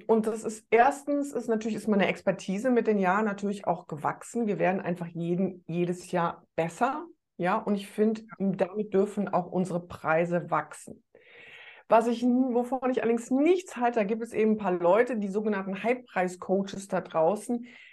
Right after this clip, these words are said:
die dir sagen, „Pack einfach hunderttausend Euro Preisschild dran und verkaufe das.“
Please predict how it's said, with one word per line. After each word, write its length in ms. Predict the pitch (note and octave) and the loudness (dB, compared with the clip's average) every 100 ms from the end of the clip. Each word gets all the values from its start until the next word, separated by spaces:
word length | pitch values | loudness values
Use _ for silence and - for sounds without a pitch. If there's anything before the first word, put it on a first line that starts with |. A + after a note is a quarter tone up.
| - | -2
die 100 | G#3+ | 2
dir 180 | G#3 G3+ | 4 4
sagen, 600 | G3 G3+ A3 A#3+ A#3+ - | 6 4 4 2 -2 -4
„Pack 320 | - A#3+ - | -4 -4 -4
einfach 340 | A3 A3 A3 | -4 0 0
hunderttausend 800 | G#3+ A3 G#3 G3+ G#3 G3 F#3 F3 | 0 0 -2 -2 -4 -2 -4 -2
Euro 420 | A3 C#4+ C#4+ C4+ B3+ | 4 4 6 6 4
Preisschild 680 | - G3+ G3 B3 B3 A#3 - | 0 0 0 0 -4 -6 -4
dran 180 | G3+ G3+ | -6 -4
und 140 | G3 | -6
verkaufe 580 | - G3 - - F#3+ F3 | -6 -10 -10 -12 -10 -6
das.“ 360 | - - - | -6 -8 -12